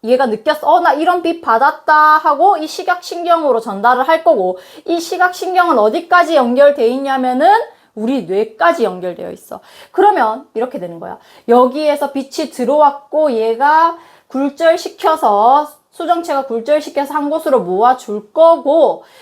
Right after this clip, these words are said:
그럼 여기에서 "나 이런 것을 느꼈어. 시각세포가 나 이런 것을 느꼈어." 하고 이 정보를 누구에게 전달할 거냐면 시각신경한테 전달을 하고, 시각신경은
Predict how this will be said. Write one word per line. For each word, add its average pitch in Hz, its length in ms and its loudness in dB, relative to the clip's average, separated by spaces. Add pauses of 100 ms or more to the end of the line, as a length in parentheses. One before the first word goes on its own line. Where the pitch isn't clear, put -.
그럼 311 320 -2
여기에서 262 520 -4
"나 269 180 2
이런 320 320 0
것을 320 240 -2
느꼈어. 269 560 -4
시각세포가 285 680 -2
나 262 120 2
이런 285 240 -2
것을 294 220 -2
느꼈어." 311 560 0
하고 269 240 2
이 294 200 -8
정보를 240 520 -4
누구에게 247 480 0
전달할 226 480 -2
거냐면 214 340 -4
시각신경한테 302 960 -2
전달을 233 440 -2
하고, 233 360 0 (240)
시각신경은 339 840 0